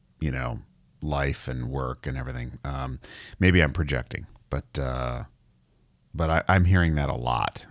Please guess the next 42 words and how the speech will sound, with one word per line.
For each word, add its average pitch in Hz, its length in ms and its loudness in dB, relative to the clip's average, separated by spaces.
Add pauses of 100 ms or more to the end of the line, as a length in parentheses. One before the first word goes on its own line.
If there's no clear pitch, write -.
a 71 80 -4
lot 82 220 0
of 76 100 -2
seeking 67 560 -2
right 50 260 -4
now. 53 220 -2
This 82 180 -2
disruption 87 880 2 (1400)
has 80 580 2
led 87 280 6
to 87 120 2
a - 20 4
lot 80 260 4
of 76 280 -4 (100)
reevaluation 90 880 6
of 73 200 -6
where 98 420 8
we 104 140 6
wanna 95 260 6
live, 85 200 4
how 98 360 4
we 113 80 8
wanna 92 320 4
live, 80 300 2
who 123 180 4
we 127 80 6
wanna 104 240 4
be 92 180 2
around, 76 600 0
you 80 120 -2
know, 80 160 0
what 82 280 4
we'll 104 160 4
put 95 180 2
up 92 180 2
with, 87 160 2
what 92 160 4
we 90 120 4
won't 87 240 4
put - 120 0
up 76 220 2
with 65 300 -4